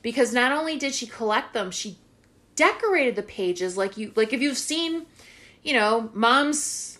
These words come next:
Mom's and Crazy Aunt Kathy's scrapbook, there's stickers and there's birthday cards and there's pictures of her pig on some of the, the ones about infants.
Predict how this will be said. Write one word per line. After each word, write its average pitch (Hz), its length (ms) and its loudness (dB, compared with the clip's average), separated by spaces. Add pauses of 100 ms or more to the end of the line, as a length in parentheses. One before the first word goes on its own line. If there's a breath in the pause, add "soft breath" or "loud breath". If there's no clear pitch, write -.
Mom's 240 460 0
and 220 300 -4
Crazy 262 380 2
Aunt 254 180 0
Kathy's 254 440 0
scrapbook, 240 680 0
there's 196 180 0
stickers 339 720 2 (380 loud breath)
and 185 120 -4
there's 170 160 -4
birthday 381 500 4
cards 302 600 4
and 220 140 -4
there's 208 160 -4
pictures 285 380 -8
of 240 100 -6
her 180 120 -6
pig 240 500 0
on 226 160 -4
some 220 200 -6
of 180 220 -12
the, 175 440 -2 (280)
the 196 120 -2
ones 202 260 -4
about 180 260 -4
infants. 311 720 -4